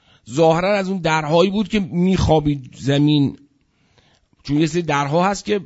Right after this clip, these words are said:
رو پاشنه میچرخه، یه سری درهایی هست در قلعه ها که میاد پایین که روش راه می‌رن، که زیرش هم چاله است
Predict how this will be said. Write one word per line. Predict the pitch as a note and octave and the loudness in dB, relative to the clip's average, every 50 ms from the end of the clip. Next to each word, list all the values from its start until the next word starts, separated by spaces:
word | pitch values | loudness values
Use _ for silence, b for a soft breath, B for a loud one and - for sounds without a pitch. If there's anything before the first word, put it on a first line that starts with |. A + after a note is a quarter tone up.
| - _ _ - | -10 _ _ -18
رو | F2 D2+ G2+ C#3 D#3 F3+ | -14 -8 -2 0 0 2
پاشنه | F3 - - D#3 C#3+ C#3 - D#3 F3 F#3+ | 4 2 2 2 0 -2 -2 -4 -4 -4
میچرخه، | G#3 A3+ G3+ - A3 G#3 G#3 G3+ G3 G3+ G#3+ A3+ A#3 A#3 A#3+ - _ _ _ _ b b b b b b b b _ - | -4 -4 -4 -4 -4 -4 -4 -6 -8 -6 -4 -4 -4 -4 -6 -10 _ _ _ _ b b b b b b b b _ -8
یه | D3+ | -4
سری | D3 G#3+ A3+ | -4 -4 -4
درهایی | G3+ E3+ F3+ E3+ E3 E3 D#3+ E3 F#3 G#3+ A3 A3+ | -2 -2 0 0 0 0 0 0 0 0 0 -2
هست | A3+ A3 - | -4 -4 -4
در | - E3 E3 E3+ E3+ | -6 -4 -4 -4 -6
قلعه | D#3+ - E3 E3 E3 D3+ - | -6 -4 -4 -4 -4 -4 -4
ها | - E3 E3+ F#3+ G#3+ | -4 -2 0 0 0
که | F#3 - A3 | 0 0 0
میاد | G3 F3 F3 F#3 G3 G#3+ F3+ | 0 2 2 2 2 0 0
پایین | - F3+ E3 E3+ G3+ G#3+ | -2 -2 0 0 0 0
که | F#3+ A3 | 0 0
روش | G#3 F#3 G3 A3 G3+ G3+ F3+ | -2 0 -2 -4 -4 -4 -2
راه | F#3 G3+ G3+ G#3+ G3+ | 2 4 4 4 4
می‌رن، | E3 D3 C3+ B2 A#2+ A#2 G2 E2+ - - _ _ _ _ _ _ _ _ _ _ _ _ _ - | 2 0 -2 -2 -6 -8 -10 -12 -16 -20 _ _ _ _ _ _ _ _ _ _ _ _ _ -6
که | C3+ | -6
زیرش | C#3+ C3 C3 D#3+ G3 G#3+ A3+ G3+ A3 | -6 -4 -4 -4 -4 -2 -2 0 0
هم | A3+ A3+ | -2 -2
چاله | G3 - - - D3+ D3+ D#3+ D#3+ D#3+ E3 F3 | -2 -4 -6 -4 -2 -2 0 0 0 0 0
است | F3 D#3+ C3+ A#2 - - - _ _ _ | 0 -2 -4 -6 -10 -14 -18 _ _ _